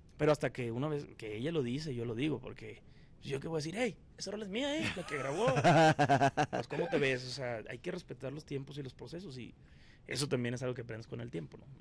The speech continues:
Speaker 1: Este, y ya me desvié un poco, pero de morro,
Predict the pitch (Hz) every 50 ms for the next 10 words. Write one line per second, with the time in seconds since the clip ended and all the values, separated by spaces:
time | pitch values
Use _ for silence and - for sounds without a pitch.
0 | - - 113 - - - 95 87 80 78 - - - - - - - - - -
1 | - - - - - - - - - - - - 139 139 139 135 127 131 175 208
2 | 196 165 175 - 196 - 233 - - 180 - 190 208 202 196 190 180 - - -
3 | - - - - - - - - - - 165 175 175 180 180 185 196 202 208 220
4 | 233 240 233 233